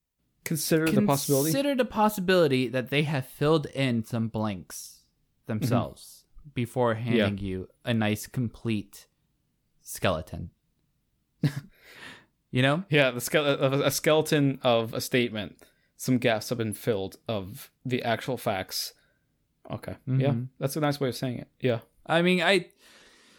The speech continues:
Speaker 2: uh, maybe I'm drawing some connections and some lines where I shouldn't be, but, like, it's easy in my mind to compare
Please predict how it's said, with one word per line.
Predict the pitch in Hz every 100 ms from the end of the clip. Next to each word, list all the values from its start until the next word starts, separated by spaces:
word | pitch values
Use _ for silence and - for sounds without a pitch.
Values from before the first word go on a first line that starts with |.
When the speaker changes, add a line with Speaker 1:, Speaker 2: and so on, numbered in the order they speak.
| _ _ _
Speaker 2:
uh, | - -
maybe | 190 190 202 202
I'm | 180
drawing | 185 180 180 160
some | 165
connections | 151 165 170 165 165 151 143
and | 139
some | 147 139
lines | 143 151 139
where | 135
I | 123
shouldn't | - 175 147 110
be, | 104 95 92 -
but, | 120 107
like, | 117 104 - _ _ _ _ _ _ _ _
it's | 73 - - 196 -
easy | 226 240 202 196 180 170 - _ _ _ _ _ _ _ _
in | 151 147
my | 151
mind | 165 139 117 113 110 -
to | 143
compare | 143 123 127 127 123 117 110